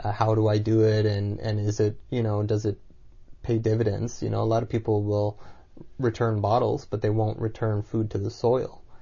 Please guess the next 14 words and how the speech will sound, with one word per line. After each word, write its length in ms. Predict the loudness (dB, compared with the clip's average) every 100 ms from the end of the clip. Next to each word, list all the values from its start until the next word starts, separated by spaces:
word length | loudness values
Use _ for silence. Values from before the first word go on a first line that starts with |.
| -12
And 480 | -2 0 0 -2 -4 -8
it's 280 | -8 -8 -4
about 500 | -2 2 2 2 0
looking 400 | 0 0 0 2
at, 400 | 2 0 -2 -14 -18 -6
um, 460 | -2 0 -2 -2 -6 -12 -20 -2
different 280 | 0 2 2
other 140 | 2
movements. 500 | 4 2 2 0 2
There's, 360 | 4 4 2 -6 -16 -16 -18 -6
again, 400 | -2 2 2 4
near 160 | 4 4
misses, 640 | 4 0 -2 -6 -6 -14 -16 -2
um, 420 | 0 2 0 -2